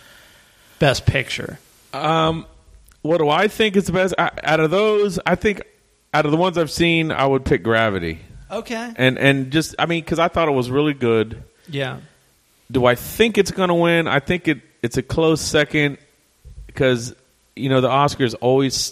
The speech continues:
Speaker 2: tend to lean the same way as the Golden Globes.
Speaker 1: Take us through this. Oh, whatever the Golden Globes
Speaker 2: Yeah,
Speaker 1: picks?
Speaker 2: it seems like whatever the Golden Globe winners are ends up being the Oscar winners. So if that's any indication, then American Hustle is gonna have a great night.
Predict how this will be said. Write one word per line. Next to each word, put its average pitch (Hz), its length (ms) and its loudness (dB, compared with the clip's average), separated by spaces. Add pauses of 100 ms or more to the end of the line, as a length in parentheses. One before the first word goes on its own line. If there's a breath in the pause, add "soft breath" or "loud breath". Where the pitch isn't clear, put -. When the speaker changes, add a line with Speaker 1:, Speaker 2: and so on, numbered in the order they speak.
(120)
Speaker 2:
tend 139 260 -2
to 127 60 2
lean 127 360 -2
the 113 60 -2
same 123 380 -2
way 117 360 2
as 98 140 -2
the 95 80 -4
Golden 107 340 0
Globes. 90 500 0
Speaker 1:
Take 196 180 -8
us - 140 -8
through 147 220 -12
this. 135 260 -14
Oh, 185 320 4
whatever 180 280 0
the 185 60 2
Golden 165 260 0
Globes 156 360 -2
Speaker 2:
Yeah, 120 240 2
Speaker 1:
picks? 101 180 -2
Speaker 2:
it - 40 -10
seems 170 200 -2
like 151 180 2
whatever 143 440 2
the 139 80 -6
Golden 143 280 0
Globe 139 280 2
winners 139 260 -2
are 139 300 4
ends 127 240 -4
up 127 160 0
being 127 260 0
the 120 60 -2
Oscar 113 400 0
winners. 98 340 -6
So 104 280 -2 (260 loud breath)
if 110 120 -4
that's 156 260 0
any 131 180 0
indication, 123 580 0
then 110 560 -6 (300)
American 120 420 0
Hustle 127 280 0
is 104 80 -2
gonna 107 200 -2
have 101 140 -2
a 98 60 -4
great 104 240 2
night. 101 300 0